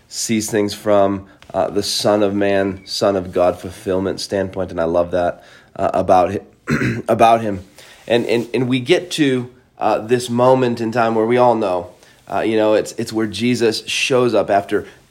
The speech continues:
a busy day of preaching and a busy day of teaching in the synagogue and then healing all night. And then when it's day, he goes out and he departs to a desolate place and to be with the Father.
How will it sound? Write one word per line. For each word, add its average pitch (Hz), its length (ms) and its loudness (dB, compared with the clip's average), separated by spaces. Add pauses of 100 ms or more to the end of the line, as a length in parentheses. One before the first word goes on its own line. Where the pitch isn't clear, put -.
a 113 120 4
busy 135 560 -2
day 120 440 4
of 92 460 0
preaching 117 580 -4
and 117 140 0
a - 20 -10
busy 135 320 0
day 123 220 4
of 104 180 0
teaching 120 360 -4
in 110 40 -2
the 104 60 -2
synagogue 98 460 -2
and 92 120 -4
then 95 200 -8 (100)
healing 127 840 -4 (1000)
all 147 340 8
night. 127 560 0 (500)
And 110 200 2
then 113 340 2 (140)
when 120 240 2
it's 98 160 -2
day, 113 240 2
he 107 80 -4
goes 110 240 -2
out 110 400 4
and 107 100 -6
he 110 80 -6
departs 107 440 0
to 117 60 -8
a - 40 -4
desolate 101 340 -4
place 92 460 -4
and 90 420 -10
to - 80 -16
be 98 140 -6
with 95 100 -6
the 92 60 -14
Father. 80 480 -8